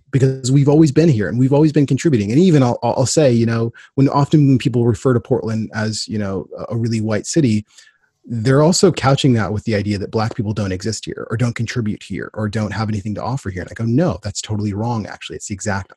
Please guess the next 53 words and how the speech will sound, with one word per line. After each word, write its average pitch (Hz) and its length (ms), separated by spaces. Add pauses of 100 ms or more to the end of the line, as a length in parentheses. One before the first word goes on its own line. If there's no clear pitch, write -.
opposite." - 500 (540)
Um, 98 520 (400)
and 123 120
so 139 100
for 135 140
me, 131 480 (340)
I 139 220
get 135 200
to 139 80
go 123 180
about 120 260
telling 131 260
my 123 100
story 113 420
and 107 100
having 107 260
had 107 160
the 107 80
experiences 135 400
that 127 120
I've 123 140
had 127 340
and 110 220
having 101 240
had 104 200
some 104 100
success, - 540
especially 117 340
in 117 60
the - 120
entrepreneurship 107 600
world, 180 400 (800)
I 135 120
get 135 180
to 123 100
go, 113 500 (460)
"I'm 131 120
not 135 180
just 143 140
some 156 120
special - 480
case, 147 400
some 117 80
special 135 340
charity 131 380
case 135 360
that - 140
you 113 60
give 123 240
money 127 260
to 131 440
just 123 220
to, 107 140